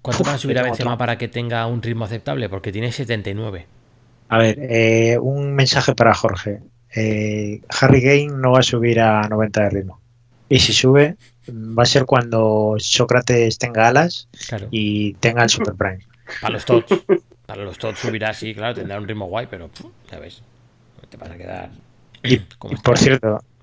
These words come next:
Speaker 2: eh, ya para acabar, que estoy aquí invadiendo territorio,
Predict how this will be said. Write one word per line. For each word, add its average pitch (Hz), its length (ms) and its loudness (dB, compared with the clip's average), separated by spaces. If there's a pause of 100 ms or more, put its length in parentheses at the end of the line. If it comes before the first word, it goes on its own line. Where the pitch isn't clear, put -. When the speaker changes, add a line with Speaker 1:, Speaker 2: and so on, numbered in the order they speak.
Speaker 2:
eh, 120 460 6
ya 120 280 6
para 113 240 6
acabar, 110 320 2
que 113 60 0
estoy 110 200 -4
aquí 107 220 -4
invadiendo 104 520 -2
territorio, 101 540 -2